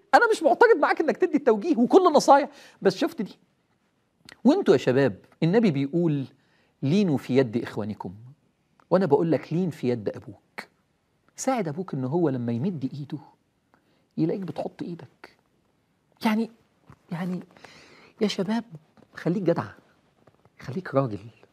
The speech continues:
خليك ط-، صدقني، صدقني، والله، والله، والله، يمكن حطت إيدك في إيد أبوك ومشيتكوا دي تكون أغلى عند ربنا من صيام نوافل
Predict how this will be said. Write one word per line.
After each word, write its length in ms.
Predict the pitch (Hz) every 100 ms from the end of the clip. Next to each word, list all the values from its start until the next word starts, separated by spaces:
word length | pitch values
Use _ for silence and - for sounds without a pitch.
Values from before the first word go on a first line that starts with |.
| _ _ _ _ _ _ _
خليك 320 | - 190 285
ط-، 200 | - 262 - - -
صدقني، 500 | - 180 233 277 151
صدقني، 480 | - 123 127 117 110 - _ _ -
والله، 420 | 143 147 147 117
والله، 420 | 107 104 113 104
والله، 400 | 95 101 92 95 151 - _ _ _ _
يمكن 340 | 208 302 202 156
حطت 460 | 190 - - -
إيدك 560 | 147 120 - _ - - 262
في 180 | - 143
إيد 120 | 135
أبوك 480 | 117 120 - _ - _ _ _ _ _ _
ومشيتكوا 600 | 131 123 - 185 - 127
دي 140 | 139 151 _ _
تكون 300 | 180 - 247 -
أغلى 220 | 240 185
عند 240 | 143 131 120
ربنا 400 | 113 113 127 110 _ _ _ _ _ _ _ _ 170
من 140 | 190
صيام 800 | 185 - 196 220 226 196 165 143
نوافل 640 | 139 147 190 - 151 143